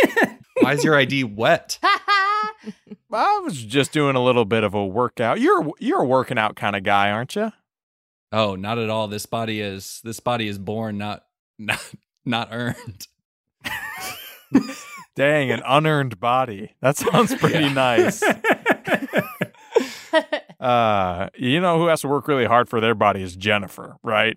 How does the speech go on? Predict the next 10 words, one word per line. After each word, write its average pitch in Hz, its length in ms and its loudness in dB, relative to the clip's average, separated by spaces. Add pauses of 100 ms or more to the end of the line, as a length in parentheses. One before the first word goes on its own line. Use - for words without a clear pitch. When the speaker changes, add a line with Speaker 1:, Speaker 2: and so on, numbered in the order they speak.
Speaker 3:
I 110 140 0
mean, 101 580 -2
how 123 360 2
lame 113 500 2
Speaker 1:
Oh, 123 300 6
and 104 180 2
Speaker 3:
is 107 60 0
Speaker 1:
it 123 240 2
is 113 340 2
working. 92 840 -8